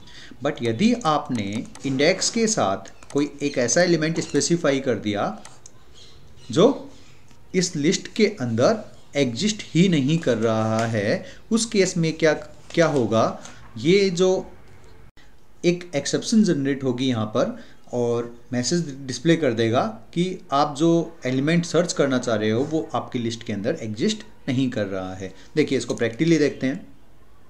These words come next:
हम्म, जैसे इस list के अंदर हमें search करना है, suppose that मैंने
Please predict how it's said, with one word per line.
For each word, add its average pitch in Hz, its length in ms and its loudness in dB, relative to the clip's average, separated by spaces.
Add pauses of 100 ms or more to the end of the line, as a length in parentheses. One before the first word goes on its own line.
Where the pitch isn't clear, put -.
(2250)
हम्म, 117 360 -6 (960)
जैसे 120 400 -2 (640)
इस - 140 -8
list 165 220 2
के 175 100 4
अंदर 156 220 4
हमें 147 280 2
search 135 300 0
करना 110 300 2
है, 95 260 -8 (200)
suppose 139 400 -2
that 113 280 -2 (2250)
मैंने 120 240 -2